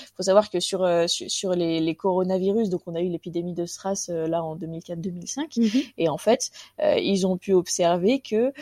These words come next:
Speaker 1: ce qui avait, il, c'est, c'est, donc, c'était, euh, un coronavirus transmis par animal, un coronavirus bovin, et qu'en fait, ce coronavirus était passé, euh, du bovin à l'être humain il y a environ cent trente ans, soit dans ces années quatre-vingt-neuf, quatre-vingt-dix.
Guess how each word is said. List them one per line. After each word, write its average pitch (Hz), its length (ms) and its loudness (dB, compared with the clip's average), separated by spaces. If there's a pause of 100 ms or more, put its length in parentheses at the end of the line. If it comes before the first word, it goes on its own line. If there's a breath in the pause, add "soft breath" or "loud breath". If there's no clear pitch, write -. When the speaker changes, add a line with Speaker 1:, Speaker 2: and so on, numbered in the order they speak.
(200 loud breath)
Speaker 1:
ce - 120 -2
qui 233 260 2
avait, 202 480 8
il, 180 300 0
c'est, 175 220 2
c'est, 156 200 -2
donc, 175 180 0
c'était, 185 440 4
euh, - 140 0 (120)
un 202 140 0
coronavirus 214 800 4
transmis 226 500 -2
par 190 240 0
animal, 180 460 2 (320 loud breath)
un 190 80 -2
coronavirus 185 720 0
bovin, 196 360 2
et 262 80 2
qu'en 185 100 -4
fait, 226 260 -2 (160 loud breath)
ce - 160 -2
coronavirus 202 640 2
était 190 160 -2
passé, 208 640 -2
euh, 170 120 0
du 180 140 -2
bovin 208 400 2
à - 140 0
l'être 175 280 -2
humain 208 320 -2
il 170 60 0
y 170 60 2
a 165 80 2
environ 185 320 -2
cent 202 180 -4
trente 202 300 -10
ans, 254 100 -2 (240 loud breath)
soit 254 260 2
dans 208 160 2
ces 190 280 0
années 196 320 2 (200 loud breath)
quatre-vingt-neuf, 196 680 0
quatre-vingt-dix. 170 840 -4